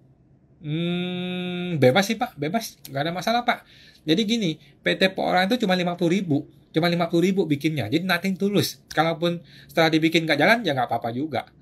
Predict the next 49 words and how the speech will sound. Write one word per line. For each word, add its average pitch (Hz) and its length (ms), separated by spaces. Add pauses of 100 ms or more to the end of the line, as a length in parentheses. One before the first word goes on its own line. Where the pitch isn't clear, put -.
(180)
Memang 175 240
ada 170 80
kewajiban 139 320
lapor, 123 400
tinggal, 131 320
tinggal 131 160
lapor 117 240
aja 165 80
sih, 156 160
lapor 110 240
nihil 110 480
gitu. 110 260 (220)
Kalau 147 320
jalan 165 300
kan - 20
bagus. 123 400 (260)
Kalau 143 160
memang 165 240
Bapak 160 240
punya 165 160
bisnis 151 320
sudah 156 240
jalan 160 160
dari 151 160
sekarang, 185 320
ya 160 80
dari - 240
sekarang 165 240
bikinnya. 120 480
Nggak 135 160
usah 151 80
nunggu 143 240
Januari. 127 400 (320)
Gitu 127 400
sih, 113 80
Pak. - 160 (400)
Tetapi 139 320
kalau 147 160
bisnisnya 147 320
belum 139 240
jalan, 143 480 (240)
baru 135 320
set 127 160
up, - 160
set 143 160
up 139 160
gitu, 156 240
baru 139 160
dimulai, 131 480